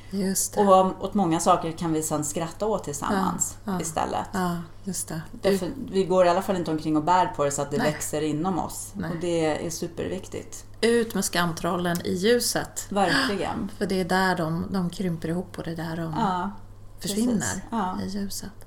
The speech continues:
Speaker 2: Ja.
Speaker 1: Så att jag, jag, jag... Jag skulle bara vilja, för de här tre, tre tipsen är ju någonting som vi verkligen vurmar för. Men jag skulle verkligen bara vilja avsluta med en världens, eh, finaste citat som jag brukar säga när, när folk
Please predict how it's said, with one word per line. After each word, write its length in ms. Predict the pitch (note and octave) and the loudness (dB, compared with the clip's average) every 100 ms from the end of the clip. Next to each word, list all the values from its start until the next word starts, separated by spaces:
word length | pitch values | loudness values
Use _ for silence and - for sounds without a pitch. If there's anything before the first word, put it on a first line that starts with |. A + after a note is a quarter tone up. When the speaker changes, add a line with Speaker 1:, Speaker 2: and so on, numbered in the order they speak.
| - | -8
Speaker 2:
Ja. 100 | A#3 G3+ - - - - - - - - - | -4 -4 -8 -14 -16 -16 -16 -14 -12 -12 -10
Speaker 1:
Så 160 | - C#4 | 0 4
att 80 | C4+ | 8
jag, 320 | C#4+ C#4 C#4 - - - - - - - - - - - | 8 8 6 2 -6 -8 -6 -6 -8 -14 -14 -14 -10 0
jag, 160 | C4+ | 4
jag... 160 | C4+ C4+ | 4 4
Jag 120 | C4+ | -2
skulle 180 | C4 C#4+ | 0 4
bara 160 | C4 G3+ | 6 6
vilja, 440 | G3+ F#3 F3+ F#3 - | 6 4 4 2 0
för 100 | A3 | 0
de 120 | A#3+ | 2
här 100 | B3 | 2
tre, 380 | - G3+ F#3+ - - | 0 0 0 0 -6
tre 160 | - F#3 | -2 -2
tipsen 460 | F3+ A3 - F3+ E3+ | 0 -2 0 -2 -2
är 40 | |
ju 60 | E3+ | -2
någonting 400 | E3+ F3 F3 E3 | -2 -2 -2 -4
som 200 | D#3+ D3+ | -6 -6
vi 160 | C#3+ | -6
verkligen 540 | E3 E3+ - D#3+ D3+ - | -4 -6 -4 -4 -4 -6
vurmar 480 | E3+ F3 E3 E3+ E3 | -2 2 2 2 -2
för. 220 | E3 G#2 | 0 0
Men 80 | F3+ | 2
jag 100 | F#3+ | -2
skulle 200 | - F#3+ | -2 -4
verkligen 360 | E3+ E3 - E3 | -2 -2 -2 -4
bara 200 | D#3+ D#3 - - - - | -4 -4 -6 -8 -10 -10
vilja 140 | - - | -6 2
avsluta 720 | F#3 F#3 F#3 - A3 G#3+ F3+ | 4 4 2 2 2 2 -2
med 220 | E3 D3+ - E3+ | -2 -4 -4 -4
en 440 | E3 D#3+ - F#3 - - - | -4 -6 -8 -10 -12 -14 -12
världens, 720 | G3+ F#3 F3+ F3+ F3+ F3 - | -2 2 2 2 -2 -2 -2
eh, 200 | F3 - | -4 -4
finaste 480 | - F#3+ E3 - E3 | -2 0 0 -2 -2
citat 400 | F#3 - F#3 D#3+ | -2 0 0 0
som 100 | F3+ | -2
jag 100 | E3+ | -2
brukar 240 | E3 E3+ | -4 -4
säga 300 | E3 E3+ E3+ | -2 0 0
när, 220 | E3 E3 | 0 0
när 140 | G3+ G#3 | 0 0
folk 340 | - G#3+ - | 0 -2 -2